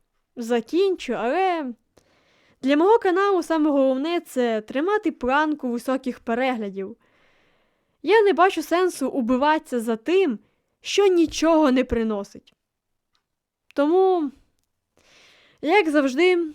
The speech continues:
е, прошу підписатися на свій Telegram-канальчик. І да, прошу тих, хто підписаний на старий канал, відписатись, тому що там уже нічого не буде.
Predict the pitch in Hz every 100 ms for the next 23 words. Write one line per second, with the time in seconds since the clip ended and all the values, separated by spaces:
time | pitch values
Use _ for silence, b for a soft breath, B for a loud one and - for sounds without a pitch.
0 | b b - - 233 220 214 240 233 247
1 | 233 - 240 247 240 - 233 - 233 233
2 | 247 226 247 330 349 349 330 311 - B
3 | B B B - 359 220 196 240 208 -
4 | 247 330 339 - 349 302 - 320 262 -
5 | _ _ - 247 233 240 _ 302 311 277
6 | 233 220 220 - 233 226 220 214 330 392
7 | 359 - 247 269 269 - 220 190 185 -
8 | 233 240 - 220 294 370 381 339 302 269
9 | 247 247 233 226 214 202 226